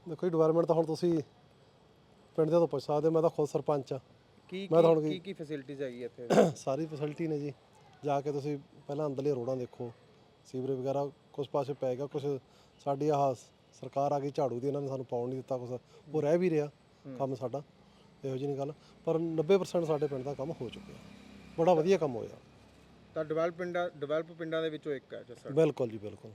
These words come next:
Speaker 1: ਬਹੁਤ ਵਧੀਆ ਪਿੰਡ ਆ ਸਾਡਾ। ਸਾਡੇ ਸਾਰੇ ਜਿੰਨੇ ਵੀ ਸਾਡੇ ਪਿੰਡ ਦੇ ਨੇ, ਸਾਰਿਆਂ ਦਾ ਸਾਡਾ ਸ-, ਮੈਨੂੰ ਸਹਿਯੋਗ ਆ ਸਾਰਿਆਂ ਦਾ ਇਹਨਾਂ ਨੂੰ।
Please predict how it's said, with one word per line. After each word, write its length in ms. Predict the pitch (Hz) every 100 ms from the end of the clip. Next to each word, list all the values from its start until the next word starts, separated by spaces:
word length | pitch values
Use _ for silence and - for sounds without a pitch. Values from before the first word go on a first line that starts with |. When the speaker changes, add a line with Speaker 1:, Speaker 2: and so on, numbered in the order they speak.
| - _ _
Speaker 1:
ਬਹੁਤ 160 | 143 147
ਵਧੀਆ 220 | 139 151
ਪਿੰਡ 200 | - 113
ਆ 40 | 107
ਸਾਡਾ। 300 | 117 120 131 - - - -
ਸਾਡੇ 200 | 135 143
ਸਾਰੇ 440 | 135 135 147 147 135 131
ਜਿੰਨੇ 260 | 127 131
ਵੀ 100 | 135
ਸਾਡੇ 260 | 135 123 131
ਪਿੰਡ 220 | 131 123
ਦੇ 140 | 120
ਨੇ, 100 | 131
ਸਾਰਿਆਂ 260 | 135 123 139
ਦਾ 100 | 139
ਸਾਡਾ 360 | 131 113 127 - - - - -
ਸ-, 160 | - - 156
ਮੈਨੂੰ 220 | 143 139
ਸਹਿਯੋਗ 460 | 139 127 123 139
ਆ 60 | 147
ਸਾਰਿਆਂ 280 | 120 120 123
ਦਾ 80 | 117
ਇਹਨਾਂ 200 | 120 113
ਨੂੰ। 160 | 113